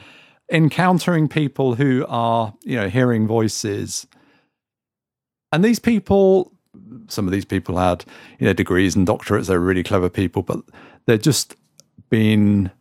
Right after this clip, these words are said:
almost, like, cursed, really, with, with this affliction of, of hearing voices. And that, that just terrified me so much that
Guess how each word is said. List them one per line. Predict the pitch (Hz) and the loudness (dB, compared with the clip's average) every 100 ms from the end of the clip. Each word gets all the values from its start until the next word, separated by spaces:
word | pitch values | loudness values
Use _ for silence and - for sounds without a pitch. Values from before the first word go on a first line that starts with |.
| _ _ _ _ - | _ _ _ _ -4
almost, | 110 98 101 | 0 0 0
like, | 90 - | -2 0
cursed, | 101 95 80 - | 2 2 -2 -2
really, | 101 85 82 | 0 0 -2
with, | 90 87 | -4 -4
with | 101 82 | -6 -4
this | 98 - | -4 -4
affliction | - 110 90 - 90 | -2 -2 -2 -6 -2
of, | 85 85 | -2 -4
of | 87 85 | -6 -6
hearing | - 113 113 98 | 2 2 4 0
voices. | 87 95 104 - 95 98 | 2 0 0 -2 -6 -2
And | 98 | 0
that, | 143 - - - - _ _ _ - | -2 -4 -20 -20 -20 _ _ _ -10
that | 110 | -4
just | - - | -4 -4
terrified | - 101 92 - 82 | -2 -2 0 -2 -2
me | 82 85 | -2 -4
so | - 95 | -2 -2
much | 92 98 - - - | 0 -2 -6 -12 -6
that | 98 95 | -6 -6